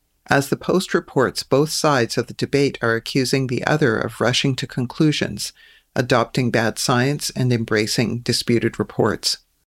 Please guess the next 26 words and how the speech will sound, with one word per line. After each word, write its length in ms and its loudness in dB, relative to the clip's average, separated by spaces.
The 100 4
disagreement 800 2
has 240 0
prompted 500 -2
seven 400 2
of 180 -2
seventeen 600 0
chairpersons 720 -2
of 120 0
psychiatry 760 -2
to 240 -2
ask 260 -2
Federal 380 2
Health 280 -2
Minister 380 0
Mark 300 0
Holland 500 0
and 180 2
Justice 460 0
Minister 580 0
Arif 500 0
Virani 840 0
to 160 2
halt 360 0
the 60 -18
timeline 720 0